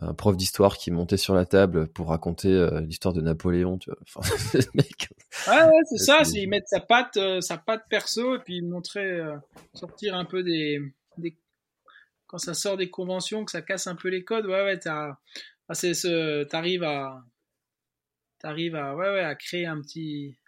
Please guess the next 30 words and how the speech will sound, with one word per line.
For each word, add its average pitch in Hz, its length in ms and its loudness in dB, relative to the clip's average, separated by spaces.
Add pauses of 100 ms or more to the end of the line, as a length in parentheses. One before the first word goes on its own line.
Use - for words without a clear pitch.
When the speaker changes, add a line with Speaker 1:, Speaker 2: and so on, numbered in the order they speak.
Speaker 2:
un 151 100 -12
petit 147 200 -14
déclic 165 500 -8
et 143 320 -12 (220)
c'est - 180 -18
souvent 156 320 -8
là 165 140 -6
que - 100 -16
ça 143 120 -12
se - 100 -16
passe. - 380 -14 (760)
C'est - 120 -20
dans 147 80 -14
la 147 100 -8
Speaker 1:
Hmm. - 120 -8
Speaker 2:
faille. 143 280 -14 (1400)
Speaker 1:
Benoît, 135 420 10
on 165 60 8
arrive 123 180 12
gentiment 123 460 8
à 131 40 8
notre 120 300 6
heure, 123 220 10
euh, 98 240 10
d'enregistrement, 107 800 8
comme, 101 240 6
euh, 95 180 6
je - 80 -6
t'avais, 101 340 6
euh, 85 440 4